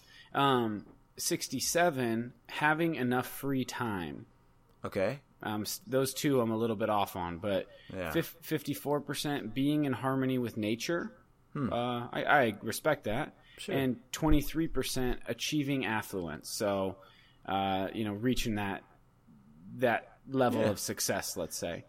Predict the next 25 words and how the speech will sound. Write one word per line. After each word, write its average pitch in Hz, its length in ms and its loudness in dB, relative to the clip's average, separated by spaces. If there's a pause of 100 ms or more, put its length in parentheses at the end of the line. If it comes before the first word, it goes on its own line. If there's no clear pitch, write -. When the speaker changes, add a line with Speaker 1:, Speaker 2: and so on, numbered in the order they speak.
Speaker 2:
Having 147 340 6
a 117 80 6
peacock 110 680 4 (400)
in 110 100 -2
your 107 140 4
yard. 87 600 2
Speaker 1:
<laughs> - 60 -2 (400)
Speaker 2:
Yeah. - 160 4 (360)
Speaker 1:
I 190 60 4
like 233 160 2
to 208 80 -4
think 196 200 -4
of 151 100 -2
an 127 100 0
ostrich, - 720 -4
but 123 260 2
Speaker 2:
Well, 160 180 4 (260)
Speaker 1:
yeah. - 280 -4
Speaker 2:
that's 208 240 8
always 220 220 10
been, 180 300 8
I 160 100 6
told 196 240 4
my 151 140 10
wife, 135 520 10